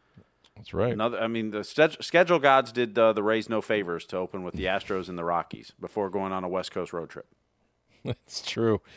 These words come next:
Speaker 1: And then, of course, U S F, congratulations to the Bulls. They're in their C B I championship final. Final series, game one against DePaul. This one's, uh, in Chicago, right?
Speaker 2: No,
Speaker 1: Is it
Speaker 2: this one's
Speaker 1: start
Speaker 2: at the
Speaker 1: up there?
Speaker 2: Yuengling Center
Speaker 1: Or it
Speaker 2: tonight.
Speaker 1: does start at the
Speaker 2: Yeah.
Speaker 1: Yuengling Center.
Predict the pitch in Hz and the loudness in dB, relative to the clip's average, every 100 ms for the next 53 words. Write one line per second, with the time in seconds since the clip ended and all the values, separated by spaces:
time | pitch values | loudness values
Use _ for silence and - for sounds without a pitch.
0 | - - - 135 147 156 147 170 156 143 | -20 -16 -2 4 6 8 8 10 10 8
1 | - 156 208 185 - 196 202 - 127 123 | 6 6 8 6 6 6 4 2 4 6
2 | 123 123 135 - 123 - 127 120 107 135 | 6 6 4 4 -2 0 0 0 4 6
3 | 170 208 151 127 120 117 117 110 - 117 | 8 6 4 4 6 6 4 2 0 0
4 | 113 113 110 - 117 113 113 - 113 - | 4 4 4 2 -2 0 -2 0 -2 2
5 | 113 117 127 123 _ - _ _ - 120 | 2 4 2 0 _ -20 _ _ 4 6
6 | 123 107 - 135 139 131 - 127 131 117 | 6 4 2 6 6 6 4 4 4 6
7 | 117 135 127 117 113 110 113 - 104 - | 8 8 6 2 2 2 2 -2 -2 6
8 | 113 117 127 117 - 110 104 95 101 101 | 8 10 8 4 0 -2 0 2 4 4
9 | - 135 123 - 107 117 107 92 95 107 | 2 -4 -6 -2 2 4 4 4 4 4
10 | 127 143 123 151 - 110 - - 151 135 | 4 4 4 6 6 6 6 6 6 4
11 | 117 - 107 95 - 107 143 135 - 139 | 2 2 2 0 2 4 10 8 10 10
12 | 123 117 110 107 - 95 | 10 8 4 4 2 -2